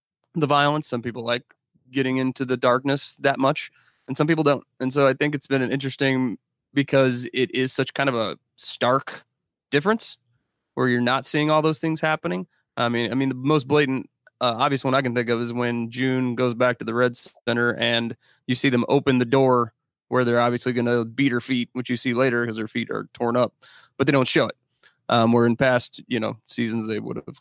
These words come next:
gone out of their way to show that. Uh, and so I, I've, I've been totally on board with the decisions they've made, because I think it it lets them do the best thing that they do, which is let their actors act and let their writers write. 'Cause when they do that,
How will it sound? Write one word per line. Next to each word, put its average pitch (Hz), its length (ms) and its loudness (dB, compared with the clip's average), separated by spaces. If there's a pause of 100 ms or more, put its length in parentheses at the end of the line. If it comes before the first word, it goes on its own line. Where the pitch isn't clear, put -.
(160)
gone 101 200 -10
out 107 100 -6
of 104 60 -6
their 117 100 0
way 139 160 2
to 113 80 0
show - 160 -10
that. - 160 -14 (480)
Uh, - 320 -6 (100)
and 123 120 -4
so 123 200 4
I, 120 140 2 (320)
I've, 147 400 2
I've 165 340 2
been 135 220 0
totally 139 380 2
on 113 160 -4
board 113 260 -6
with 113 260 -6 (240)
the 117 140 -12
decisions 117 400 -6
they've 113 160 -6
made, 113 180 -6
because 117 220 -4
I 113 60 0
think 120 160 -2
it 117 120 -2 (800)
it 127 200 2
lets 135 220 2
them 135 160 4
do 139 160 4
the 123 80 2
best 143 340 0
thing 143 220 2
that 123 120 0
they 127 140 4
do, 135 300 2
which 123 280 -2
is 117 200 -4
let 123 260 -2
their 113 240 -4
actors 117 460 -2
act 117 280 0
and 117 120 -2
let 117 120 -2
their 110 140 -4
writers 113 400 -4
write. 107 340 -14
'Cause 113 120 -12
when 117 140 -4
they 123 100 -2
do 151 180 0
that, 147 280 2